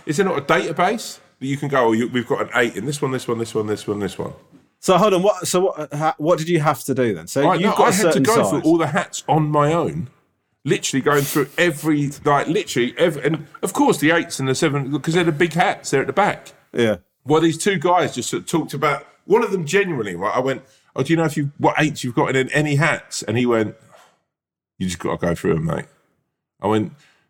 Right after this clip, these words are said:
Speaker 1: "There's probably
Speaker 2: Did he say
Speaker 1: about,"
Speaker 2: it in that tone, or have
Speaker 1: Yeah,
Speaker 2: you
Speaker 1: yeah,
Speaker 2: added
Speaker 1: yeah,
Speaker 2: that
Speaker 1: yeah.
Speaker 2: stank
Speaker 1: And he
Speaker 2: after?
Speaker 1: looked genuinely like I walked in and said, "Oh, fuck," you know, I'd, I'd offended his family in some way, right?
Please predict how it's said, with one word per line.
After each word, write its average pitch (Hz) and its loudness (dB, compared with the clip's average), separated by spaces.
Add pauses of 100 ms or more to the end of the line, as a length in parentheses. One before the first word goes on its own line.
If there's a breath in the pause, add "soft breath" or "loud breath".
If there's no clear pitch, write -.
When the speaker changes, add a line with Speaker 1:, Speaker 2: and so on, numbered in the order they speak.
(120)
Speaker 1:
"There's 160 2
probably 160 2
Speaker 2:
Did 170 6
he 170 2
say 196 4
Speaker 1:
about," 180 4
Speaker 2:
it 160 2
in 160 2
that 160 0
tone, 127 2
or 107 -4
have 113 0
Speaker 1:
Yeah, - 4
Speaker 2:
you 160 4
Speaker 1:
yeah, - 4
Speaker 2:
added 170 0
Speaker 1:
yeah, 165 0
Speaker 2:
that 160 0
Speaker 1:
yeah. 147 0
Speaker 2:
stank - -2
Speaker 1:
And 170 2
he 165 0
Speaker 2:
after? 180 2
Speaker 1:
looked - -2
genuinely 135 0
like 107 0
I 113 0
walked 110 0
in 110 0
and 98 -6
said, 104 -2 (520 soft breath)
"Oh, 113 4
fuck," - -8
you 107 -2
know, 113 -2 (120)
I'd, - -4 (100)
I'd 107 2
offended 107 0
his 98 -2
family 127 -2
in 82 -2
some 82 -6
way, 73 -6
right? 117 0